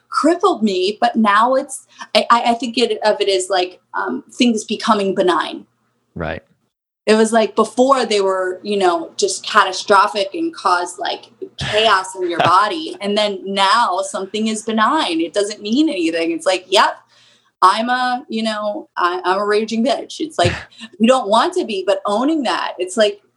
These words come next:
Speaker 1: "Yeah, yeah, I can be. Yeah,
Speaker 2: Yeah.
Speaker 1: you're right. Uh, that is okay." And it not r-, knowing in what situations am I that? And, and am I comfortable with my, um,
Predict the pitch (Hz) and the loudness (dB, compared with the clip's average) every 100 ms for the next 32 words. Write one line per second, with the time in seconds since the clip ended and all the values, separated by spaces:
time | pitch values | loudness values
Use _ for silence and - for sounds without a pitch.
0 | - 294 370 370 226 294 359 269 240 302 | -8 -2 0 0 0 0 2 0 0 0
1 | 320 247 - - _ _ - 320 220 - | 0 0 -6 -10 _ _ -2 2 2 0
2 | - _ - 247 262 269 302 208 - 208 | -6 _ -8 -4 0 0 2 0 -2 -2
3 | 220 214 247 269 226 180 180 - - - | 0 2 0 0 -2 -2 -2 -2 -4 -4
4 | 196 202 220 226 233 - _ - 202 202 | -2 -2 2 2 2 -2 _ -12 -8 -8
5 | - _ _ _ _ _ - 285 254 220 | -10 _ _ _ _ _ -12 -10 -10 -8
6 | - 233 226 254 294 254 226 220 220 - | 2 4 4 2 2 -2 -2 -6 -10 -18
7 | - _ _ _ _ - 262 247 285 285 | -20 _ _ _ _ 0 2 2 -2 -2
8 | - 262 269 254 262 262 247 240 233 - | -4 -2 -2 -2 -2 -2 0 -2 -4 -2
9 | 240 254 220 175 160 - - - 190 196 | 0 2 0 -2 -2 -2 -4 -4 -4 -2
10 | 214 214 220 226 220 226 220 - 214 214 | -2 0 2 2 0 0 -2 -2 -2 2
11 | 196 196 202 185 190 196 208 214 - 196 | 2 0 0 0 0 -4 -4 -6 -6 -6
12 | 196 196 202 | -6 -6 -8